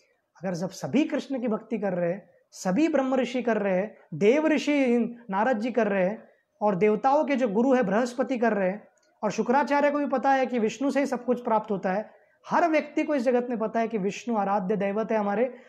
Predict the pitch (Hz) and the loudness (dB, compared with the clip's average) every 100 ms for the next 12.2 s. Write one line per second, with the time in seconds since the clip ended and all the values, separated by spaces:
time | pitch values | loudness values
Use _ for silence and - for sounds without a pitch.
0 | - 202 240 269 247 247 262 269 262 240 | -8 -2 0 2 0 0 -2 -2 0 0
1 | 233 254 254 247 220 240 240 240 240 220 | 0 -4 0 0 0 -2 -2 0 0 0
2 | 220 220 226 226 214 214 226 226 - 202 | -2 -2 -4 -2 -4 -4 -4 -6 -6 -4
3 | 220 214 294 311 - - 156 170 185 220 | -4 -2 -2 -4 -10 -10 -6 -4 -2 -2
4 | 277 240 190 214 277 285 277 247 240 240 | -2 -2 -2 -2 -2 -2 -4 -4 -2 0
5 | 226 226 226 277 - - - 185 180 202 | 0 2 0 0 -8 -16 -6 -2 0 0
6 | 247 247 254 247 240 233 240 240 233 208 | 0 -2 -4 -4 -2 -2 -2 0 0 0
7 | 185 240 233 - 226 220 226 226 214 220 | 2 0 -2 -4 -2 -2 -2 -6 -2 2
8 | 202 - - - 208 233 302 302 262 240 | 2 0 -12 -6 -2 2 2 0 0 2
9 | 254 240 220 226 220 254 302 277 269 262 | 0 0 -2 -4 -2 -2 0 0 0 0
10 | 233 226 233 240 180 220 220 - - - | 2 2 2 2 2 0 -2 -4 -14 -6
11 | 196 202 226 226 220 208 202 233 214 196 | -4 -2 -2 -2 0 2 0 0 0 2
12 | 208 220 | 2 0